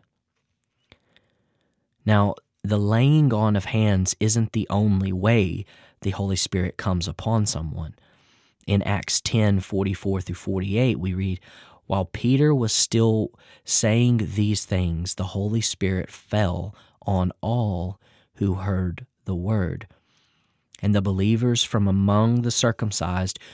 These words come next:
who had come with Peter were amazed because the gift of the Holy Spirit was poured out even on the Gentiles.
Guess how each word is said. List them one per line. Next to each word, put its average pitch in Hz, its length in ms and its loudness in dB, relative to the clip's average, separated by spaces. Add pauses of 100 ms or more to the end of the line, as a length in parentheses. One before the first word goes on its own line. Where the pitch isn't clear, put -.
(140)
who 104 180 4
had 92 180 0
come 113 420 2
with 123 340 2
Peter 90 460 -4 (320)
were 98 200 2
amazed 101 520 2
because 98 280 -6
the 95 100 -4
gift 104 400 0
of 120 100 -2
the 95 100 0
Holy 101 200 -2
Spirit 98 560 -2 (320)
was 95 160 -2
poured 107 380 -2
out 87 300 -2 (300)
even 117 460 2
on 92 380 0
the 87 120 -2
Gentiles. 90 800 -6